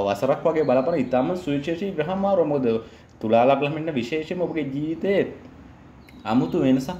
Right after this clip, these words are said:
කරන්න පුළුවන්. විශේෂයෙන්ම මේ තරුණ වයසේ, මැදි වයසේ අපි කියමු අවුරුදු, අ, විසිපහත් හතලිහත් අතර වගේ ඉන්න, හතලිහ, හතලිස් පහත් අතර වගේ ඉන්න තුලා ලග්න හිමියන්ට ඉතාමත්ම සුවිශේෂී කාල සීමාවක ආරම්භය තමයි මේ ග්‍රහ මාරුවෙන් සි-,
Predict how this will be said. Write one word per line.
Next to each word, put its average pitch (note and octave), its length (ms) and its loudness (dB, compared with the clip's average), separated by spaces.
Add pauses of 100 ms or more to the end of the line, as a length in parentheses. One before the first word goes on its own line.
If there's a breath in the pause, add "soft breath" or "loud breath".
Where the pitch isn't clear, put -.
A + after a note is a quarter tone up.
කරන්න E3 280 0
පුළුවන්. C3+ 200 0
විශේෂයෙන්ම E3+ 400 -2
මේ A#2+ 140 2 (360 loud breath)
තරුණ A2+ 280 -2
වයසේ, D#3+ 320 2
මැදි A#2+ 300 0
වයසේ A#2+ 280 2
අපි G#2+ 140 -4
කියමු B2+ 220 0
අවුරුදු, B2 360 0 (360 loud breath)
අ, G2 280 -4
විසිපහත් C#3+ 580 -6
හතලිහත් C#3+ 540 0
අතර D3 220 0
වගේ D3 280 0
ඉන්න, C3+ 160 -2
හතලිහ, B2 380 0 (160)
හතලිස් B2+ 360 -2
පහත් D3 180 -4
අතර D3 200 -6
වගේ D3 180 -2
ඉන්න D3+ 80 -8
තුලා C#3+ 220 4
ලග්න D3+ 180 2
හිමියන්ට F3+ 240 -4
ඉතාමත්ම F#3 380 -2
සුවිශේෂී E3+ 680 -2
කාල A#2+ 320 2
සීමාවක D#3+ 400 -2
ආරම්භය D3+ 440 2
තමයි F3 180 -2
මේ E3+ 100 -2
ග්‍රහ C3 240 -2
මාරුවෙන් D3 340 -2
සි-, C#3+ 220 -10